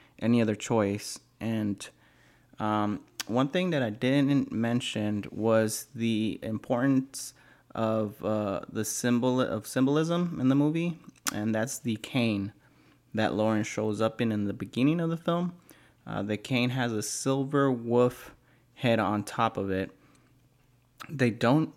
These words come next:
show how he gets the cane in the theatrical version, but in the director's cut,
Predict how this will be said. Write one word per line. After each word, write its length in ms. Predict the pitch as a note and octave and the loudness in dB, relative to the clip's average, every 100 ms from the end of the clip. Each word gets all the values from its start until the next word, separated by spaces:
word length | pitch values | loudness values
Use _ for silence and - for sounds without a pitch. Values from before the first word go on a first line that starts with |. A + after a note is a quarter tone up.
| - | -14
show 520 | - - B2 B2+ C#3 | -10 2 6 8 6
how 300 | A#2 B2 B2 | 4 2 2
he 140 | C#3 | 2
gets 260 | C3+ C3 - | 0 -2 -2
the 80 | A#2+ | -6
cane 360 | - A#2 B2 | -2 0 4
in 140 | B2+ A#2+ | 4 2
the 140 | A#2 | -2
theatrical 640 | - A#2 A#2 A#2 D#3 D3+ | -4 -2 -2 -2 -4 -2
version, 480 | D3 E3 D#3+ F3+ F3 - - - _ - | 2 2 0 -2 -4 -6 -20 -20 _ -2
but 140 | A2+ | 2
in 140 | A2+ | 2
the 60 | G#2+ | 0
director's 640 | A2 A2 A2+ C#3+ - A#2+ | 0 2 2 2 0 -6
cut, 400 | - - G#2+ A2 | -4 0 0 0